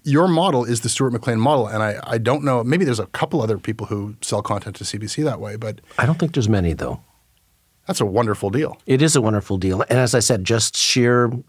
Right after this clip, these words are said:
Speaker 2: serendipity luck of not knowing any better.
Speaker 1: 'Cause what do you know about marketing?
Speaker 2: <laughs> Yeah, what do I know? Exactly right.
Speaker 1: <laughs> Getting back to the content and the culture clash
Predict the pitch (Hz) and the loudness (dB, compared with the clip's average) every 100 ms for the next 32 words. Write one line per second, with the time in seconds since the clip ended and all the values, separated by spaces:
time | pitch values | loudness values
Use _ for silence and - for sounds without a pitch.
0 | - - 113 110 104 101 95 90 87 85 | -2 2 2 2 0 0 0 0 0 -2
1 | - - - 92 98 101 95 92 87 78 | -4 -10 -4 0 0 0 -2 0 0 -2
2 | 71 62 - _ - 131 160 143 131 110 | -4 -8 -12 _ 0 4 4 4 4 4
3 | 101 95 85 - - - _ _ _ _ | 2 -2 -4 -10 -18 -20 _ _ _ _
4 | _ - 139 156 - 523 220 - 175 170 | _ -6 0 0 0 2 2 4 0 2
5 | 180 156 135 110 85 117 104 107 95 113 | 4 6 4 0 -4 -6 -4 -4 -4 -8
6 | 107 - - _ - - - - 143 _ | -10 -12 -16 _ -16 -14 -18 -14 -14 _
7 | - - - - - 151 139 165 165 156 | -16 -14 -14 -18 -16 -6 0 2 4 2
8 | 160 147 123 - 131 151 117 104 104 - | 2 -2 -2 0 0 0 -2 -2 -4 -2
9 | 135 135 113 104 95 - - | -2 -2 -4 -6 -8 -10 -12